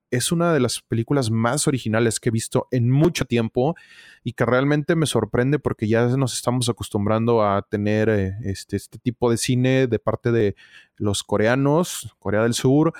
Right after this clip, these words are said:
que, que cumple,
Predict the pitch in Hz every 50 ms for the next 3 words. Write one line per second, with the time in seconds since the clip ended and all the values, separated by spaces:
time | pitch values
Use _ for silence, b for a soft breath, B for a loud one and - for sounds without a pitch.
0 | B B B B B B _ _ - 123 123 123 127 123 123 123 123 123 120 120
1 | 120 120 120 120 120 120 120 - - _ - - 131 - - 170 175 175 151 -
2 | 135 113 101 98 98